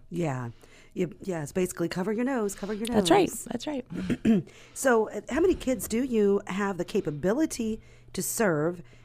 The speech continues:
Speaker 1: and, uh, how many openings, uh, do we need to fill and where?
Speaker 2: Okay. We, as an agency, have a total of three hundred and twelve enrollment slots. Twenty-four of those are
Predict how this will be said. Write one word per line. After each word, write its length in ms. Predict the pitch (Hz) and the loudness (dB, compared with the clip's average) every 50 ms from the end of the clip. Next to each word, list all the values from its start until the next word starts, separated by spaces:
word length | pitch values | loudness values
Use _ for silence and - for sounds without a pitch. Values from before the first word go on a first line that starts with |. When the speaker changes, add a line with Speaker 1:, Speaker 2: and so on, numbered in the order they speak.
| - - | -10 -2
Speaker 1:
and, 320 | - 214 196 190 185 185 196 | 0 2 2 2 2 0 0
uh, 140 | 175 170 | -2 -2
how 140 | 175 202 226 | -2 -2 0
many 200 | 233 220 208 190 | 2 2 2 2
openings, 560 | - 190 185 - 202 196 170 160 156 - - - | 2 -2 -2 0 0 0 2 2 0 -2 -4 -6
uh, 100 | 156 151 | -6 -6
do 140 | 147 165 160 | -4 -4 -2
we 100 | 160 165 | 0 0
need 120 | 165 151 | 0 0
to 40 | 156 | -2
fill 240 | - - 170 165 160 | -2 -2 0 0 0
and 140 | 156 151 147 | 0 -2 -2
where? 320 | 151 170 165 117 113 117 - - - | -2 -4 -4 -6 -8 -10 -10 -2 0
Speaker 2:
Okay. 420 | 160 160 - - 165 156 143 - - - - - - - | 0 0 2 0 0 0 0 -4 -6 -12 -16 -16 -10 2
We, 520 | 196 196 214 220 220 226 226 233 240 226 226 - - - - - - - | 4 6 6 6 6 4 4 2 0 -2 -4 -8 -14 -20 -20 -20 -10 0
as 200 | - 175 175 170 | 2 2 2 4
an 120 | 180 170 - | 2 0 2
agency, 560 | - 185 190 180 175 165 160 - - 156 156 | 2 2 4 6 4 4 4 2 2 0 0
have 260 | 156 - 175 156 143 156 | 0 2 0 2 2 2
a 60 | 151 | -2
total 420 | - - - 165 160 160 156 151 | -2 0 2 4 6 6 6 4
of 100 | 143 - | 2 -2
three 240 | - - 175 175 180 | -2 2 4 6 8
hundred 280 | 190 170 165 165 160 147 | 8 8 8 8 8 8
and 160 | 143 139 - | 6 6 4
twelve 420 | - - 143 117 101 98 95 - | 4 2 2 2 2 0 0 2
enrollment 460 | 135 139 143 139 135 135 135 - - | 2 4 4 4 4 4 2 2 0
slots. 540 | - - - - - - - - - - - - - - - - - - - - - - - - - - - | 0 -2 -2 -4 -4 -6 -8 -8 -8 -8 -8 -12 -18 -20 -20 -20 -20 -20 -20 -20 -20 -20 -20 -20 -20 -2 0
Twenty-four 520 | - - 202 196 185 - - 214 214 220 226 | 4 6 6 6 4 4 6 8 8 10 8
of 100 | 220 196 | 8 8
those 400 | 220 220 214 214 214 214 208 - - | 8 10 10 10 10 8 6 2 2
are 480 | 160 156 156 160 156 156 160 165 170 | 4 4 4 4 4 2 2 0 -2